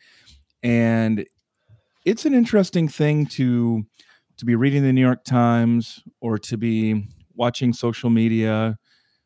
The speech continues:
and seeing a lot of, lot of complaints, a lot of lament,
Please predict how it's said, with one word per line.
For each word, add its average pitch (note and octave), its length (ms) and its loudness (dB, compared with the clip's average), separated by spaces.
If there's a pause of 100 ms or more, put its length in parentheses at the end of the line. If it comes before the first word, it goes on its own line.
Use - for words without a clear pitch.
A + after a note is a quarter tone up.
(300)
and A2+ 420 0
seeing A#2 220 0
a A2 60 2
lot G#2+ 200 -2
of, G#2+ 220 -6
lot A#2 140 -4
of A#2 80 -8
complaints, A2 720 -4
a - 80 -16
lot G2+ 200 -6
of A2 60 -6
lament, A2 520 -4